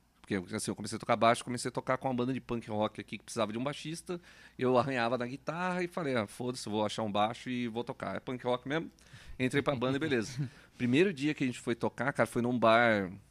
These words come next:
Speaker 1: tipo, foi no lado B, lá em São José. Tipo, rolê de punk, né? No, dinheiro não vai ter, beleza? Eu já tava em Taubaté, eu acho. Eu falei, "Encontro vocês lá."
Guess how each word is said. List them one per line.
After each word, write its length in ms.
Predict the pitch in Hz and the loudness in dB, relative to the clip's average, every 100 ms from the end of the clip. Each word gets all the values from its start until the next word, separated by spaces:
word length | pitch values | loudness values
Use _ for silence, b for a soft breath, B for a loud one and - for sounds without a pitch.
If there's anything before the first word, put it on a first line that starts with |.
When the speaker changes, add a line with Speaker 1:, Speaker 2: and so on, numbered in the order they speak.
| _ _ _ _ - | _ _ _ _ -20
Speaker 1:
tipo, 180 | - - - | -18 -18 -14
foi 220 | - 104 | -4 -2
no 180 | 110 107 | 0 0
lado 280 | 104 120 127 | 2 0 -2
B, 260 | 104 104 | 0 0
lá 100 | 101 107 | 0 -2
em 40 | |
São 200 | - 123 | -4 -6
José. 380 | 123 107 95 85 B B B B B - - - | -6 -2 -2 -2 B B B B B -20 -20 -20
Tipo, 240 | - - 90 | -20 -14 -14
rolê 440 | - 117 107 107 | -4 2 4 2
de 100 | 120 | 0
punk, 500 | - 156 127 95 95 | -6 -2 0 -2 -4
né? 180 | 95 98 - 98 | -4 -4 -8 -10
No, 220 | 98 101 | -4 -4
dinheiro 500 | 104 117 104 107 127 | -4 -2 0 0 0
não 140 | 151 | -2
vai 160 | 151 131 | 0 0
ter, 340 | - 110 123 | 0 0 2
beleza? 460 | 113 110 104 127 151 _ _ | 2 0 0 -2 -10 _ _
Eu 140 | 110 110 | -4 -4
já 160 | 120 | -4
tava 600 | 117 113 123 131 110 95 - _ - | -2 -2 0 0 0 -2 -8 _ -14
em 80 | |
Taubaté, 520 | 95 104 101 - 101 110 | -6 -2 -2 -2 -2 0
eu 100 | 104 | 0
acho. 260 | 131 - _ _ _ _ _ _ _ _ - | -2 -10 _ _ _ _ _ _ _ _ -14
Eu 80 | 117 | -8
falei, 200 | 120 98 | -4 -4
"Encontro 360 | 104 101 113 107 | -6 -6 -6 -4
vocês 320 | 113 139 151 | -6 -2 -2
lá." 200 | 139 101 | 0 -2